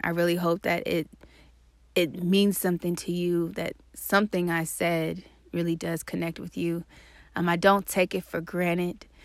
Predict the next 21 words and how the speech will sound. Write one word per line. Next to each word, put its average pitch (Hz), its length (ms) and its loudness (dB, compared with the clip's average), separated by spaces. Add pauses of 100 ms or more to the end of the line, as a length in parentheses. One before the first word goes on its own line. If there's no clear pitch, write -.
(200)
that 175 120 2
you 190 200 0
have 180 200 2
been 170 220 0
listening 190 460 -2
to - 140 -6
me 175 140 0
now 170 380 0
for 160 400 -2
sixteen 175 640 -4
minutes 170 360 -2
and 160 160 -6
thirty-six 175 640 -4
seconds. - 800 -6 (440)
Wow. 160 440 0 (1200)
Thank 208 240 4
you 202 100 0
for 180 200 -2
listening 180 380 -2
to 190 100 -6
my 170 240 -2